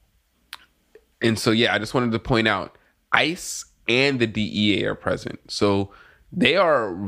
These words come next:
they're trying to get you on anything they possibly can. And,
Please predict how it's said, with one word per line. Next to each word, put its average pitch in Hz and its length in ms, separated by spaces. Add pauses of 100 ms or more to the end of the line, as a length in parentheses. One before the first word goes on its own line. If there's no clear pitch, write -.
they're 156 380
trying 135 280
to 131 60
get 120 280
you 120 100
on 98 100 (100)
anything 131 360
they 107 120
possibly 101 540
can. - 280 (680)
And, 98 400